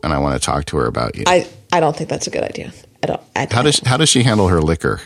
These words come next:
Speaker 2: <laughs> About like me.
Speaker 1: If I give her a glass of wine, will she tell me all your secrets? <laughs>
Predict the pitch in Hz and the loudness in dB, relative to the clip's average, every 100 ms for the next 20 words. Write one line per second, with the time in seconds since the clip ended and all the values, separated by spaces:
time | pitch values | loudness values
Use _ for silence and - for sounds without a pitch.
0 | - _ _ _ _ _ _ _ - - | -18 _ _ _ _ _ _ _ 0 0
1 | - - - - - - 269 - - 220 | 0 -6 -12 -18 -12 0 0 0 -4 -4
2 | - 220 - 226 - - 180 214 - 165 | -6 -8 -8 -8 -2 2 2 0 0 0
3 | - 160 151 117 - 160 127 120 123 127 | 2 2 2 2 4 4 4 4 4 6
4 | 113 104 101 104 120 98 - 107 107 101 | 4 4 4 4 4 4 4 2 2 4
5 | 104 95 95 90 - 95 - 101 - - | 4 4 4 2 2 0 0 0 2 0
6 | - - - - - 233 - 127 | 0 -4 -2 -8 -4 -6 -4 -4